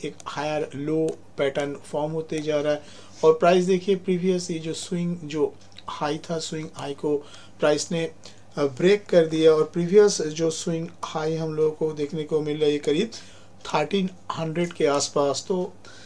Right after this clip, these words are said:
as per price action के हिसाब से अगर आप देखेंगे तो इस स्टॉक के अंदर एक higher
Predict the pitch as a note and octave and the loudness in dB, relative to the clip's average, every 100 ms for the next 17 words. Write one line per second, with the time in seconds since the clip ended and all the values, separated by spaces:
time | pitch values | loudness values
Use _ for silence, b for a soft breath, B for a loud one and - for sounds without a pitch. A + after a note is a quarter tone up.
0 | B B - D3+ E3 G3+ F#3 F3+ D#3+ F3 | B B -2 0 2 2 2 2 2 2
1 | F#3+ - F#3 F3 F3+ F3 F3 D#3+ F3 E3 | 0 0 -2 -2 -2 -2 -2 0 2 4
2 | D#3+ D3+ D3+ C#3+ F3 E3 D#3+ D#3+ D3 C#3+ | 4 2 -2 -4 -6 -8 -6 -6 -6 -8
3 | - - E3 D3 - E3 D#3 D3+ D3 - | -8 -6 -4 -4 -4 -8 -4 -4 -4 -6
4 | - - D3+ D3+ D3 | -16 -10 -4 -2 -2